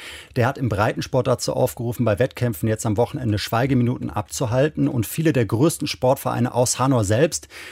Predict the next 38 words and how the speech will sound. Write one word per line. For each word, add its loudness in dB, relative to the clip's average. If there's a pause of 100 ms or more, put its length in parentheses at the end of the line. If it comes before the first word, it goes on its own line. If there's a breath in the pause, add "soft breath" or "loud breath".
(120)
die 2
haben 4
längst 2
ihr 0
Beileid 4
mit -2
Opfern 0
und 0
Angehörigen 0
geäußert. 0
Zum -2
Beispiel 0
die -6
Turngemeinde 2
Hanau 0
mit -2
ihren 0
etwa -4
dreitausendsechshundert 0
Mitgliedern. 2 (360 loud breath)
Präsident 2
der 2
Turngemeinde 4
ist -6
Rüdiger 2
Arlt 0
und 0
er 2
sagt, 0
dass 0
ein 0
rechtsextremer, 0
mutmaßlich 0
rechtsextremer -2
Anschlag -2
wie -4
in -2
Hanau 0